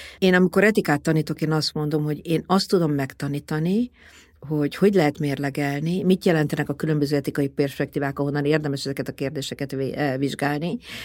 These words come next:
Milyen olyan eszközök vannak, amivel biztosabban tudom a számomra legjobb döntést meghozni, de a végén egy ilyen helyzetben, ami hát nyilvánvalóan egy konfliktusos helyzet,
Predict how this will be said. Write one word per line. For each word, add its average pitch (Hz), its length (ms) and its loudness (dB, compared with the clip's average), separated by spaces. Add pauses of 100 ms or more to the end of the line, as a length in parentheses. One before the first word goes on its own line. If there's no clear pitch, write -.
(200)
Milyen 190 460 8
olyan 170 260 6
eszközök 160 440 2
vannak, 151 320 0
amivel 147 380 2
biztosabban 147 1080 2
tudom 147 340 2
a 135 60 0
számomra 160 640 2
legjobb 139 320 -2
döntést 139 440 -4
meghozni, 143 520 -2 (320)
de 170 140 4
a 147 60 6
végén 165 580 6
egy 147 160 2
ilyen 160 260 4
helyzetben, 143 720 0
ami 147 240 0
hát 147 180 -2
nyilvánvalóan 143 580 4
egy 135 80 -4
konfliktusos 135 760 -6
helyzet, 143 500 -4